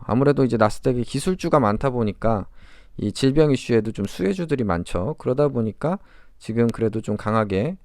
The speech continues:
좀 버티고 있는 것 같습니다. 하지만 요거 딱 상황 보니까 이거 마감할 때는 파란불로 마감할 것 같습니다.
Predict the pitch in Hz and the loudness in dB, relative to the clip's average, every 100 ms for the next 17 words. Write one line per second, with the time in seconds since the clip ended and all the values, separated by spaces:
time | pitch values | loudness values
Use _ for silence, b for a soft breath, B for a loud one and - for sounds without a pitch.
0 | - - - 107 - 139 117 98 101 87 | -14 -8 -2 -2 0 0 0 0 -2 -6
1 | - 95 120 147 147 165 107 113 135 104 | -8 -6 -6 -4 -4 -4 -4 -2 -4 -4
2 | B B B B - 156 - - 156 160 | B B B B -8 -6 -6 -4 -2 -2
3 | 131 113 104 - 147 104 110 92 95 120 | -2 -2 -2 -2 -2 0 -2 0 0 0
4 | 131 117 110 123 - 165 170 147 127 82 | -2 -4 -4 -2 -2 -4 -6 -6 -6 -6
5 | 95 107 - - - 131 - | -8 -10 -12 -14 -14 -16 -20